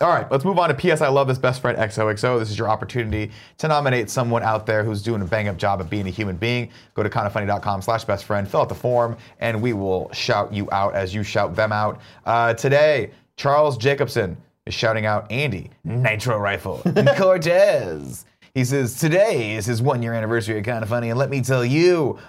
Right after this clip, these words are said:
Speaker 1: what an incredible year it has been." I can't read that voice the whole time. I'm sorry, Andy.
Speaker 2: It's okay.
Speaker 1: I can't tell you how many times I've rewatched Gogs he has been on, and par-, and Party Mode I rewatch at least every month, simply because it's such a fantastic show. As I write this, I realize what makes him special.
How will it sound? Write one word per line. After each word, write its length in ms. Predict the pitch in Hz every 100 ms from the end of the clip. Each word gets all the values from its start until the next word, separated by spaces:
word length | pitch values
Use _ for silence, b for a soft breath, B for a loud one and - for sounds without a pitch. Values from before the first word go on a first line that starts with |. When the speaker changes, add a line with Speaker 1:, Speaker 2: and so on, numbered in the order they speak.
| -
Speaker 1:
what 360 | 123 175 214
an 80 | 113
incredible 400 | 110 120 127 113
year 240 | 98 107 98
it 60 |
has 240 | 104 101 92
been." 240 | 120 110
I 60 | 92
can't 180 | 90 69
read 140 | 64
that 140 | 57
voice 220 | - - -
the 40 |
whole 80 | -
time. 180 | - 50
I'm 80 |
sorry, 260 | - - -
Andy. 140 | - -
Speaker 2:
It's 140 | 131
okay. 120 | 185 147
Speaker 1:
I 100 | 131
can't 280 | 156 - 95
tell 140 | 175
you 80 | 156
how 60 |
many 100 | 151
times 300 | 135 131 123
I've 260 | - 113 104
rewatched 480 | 117 101 101 104 -
Gogs 380 | 95 92 95 B B
he 100 | - 107
has 100 | 92
been 160 | 101
on, 260 | 95 92 -
and 300 | 107 107 101
par-, 200 | 104 110
and 320 | 110 110 104 101
Party 180 | 143
Mode 260 | 123 107 104
I 80 | 101
rewatch 420 | 101 98 95 95
at 140 | 98 101
least 260 | 110 107 -
every 240 | 95 90
month, 260 | 82 82 67 B B
simply 280 | - 135 135
because 380 | 123 110 98 -
it's 120 | 92
such 200 | - 90
a 20 | -
fantastic 500 | 87 82 82 - -
show. 220 | - -
As 100 | 104
I 60 | 127
write 240 | 160 185
this, 220 | 113 104 - B -
I 60 |
realize 340 | 104 131 131 120
what 80 | 110
makes 160 | 104
him 80 | 104
special. 400 | 101 95 90